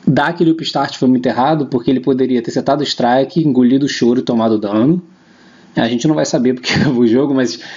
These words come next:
se vamos supor que uma dessas setadas seja o strike, o ideal seria ele ter engolido o choro e set-, e,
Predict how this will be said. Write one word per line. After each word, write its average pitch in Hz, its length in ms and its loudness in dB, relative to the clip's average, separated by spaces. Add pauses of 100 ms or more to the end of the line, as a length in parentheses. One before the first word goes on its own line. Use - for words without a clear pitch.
(140)
se - 160 0
vamos 196 200 0
supor - 520 0
que 165 240 0
uma 180 220 0
dessas 139 360 -2
setadas 127 380 0
seja 123 220 0
o - 20 2
strike, 113 600 -2 (680)
o 127 60 2
ideal 127 260 0
seria 131 280 2
ele 131 120 2
ter 127 140 0
engolido 127 380 2
o - 20 -2
choro 147 320 2
e 160 40 2
set-, 143 260 -6 (100)
e, 117 640 4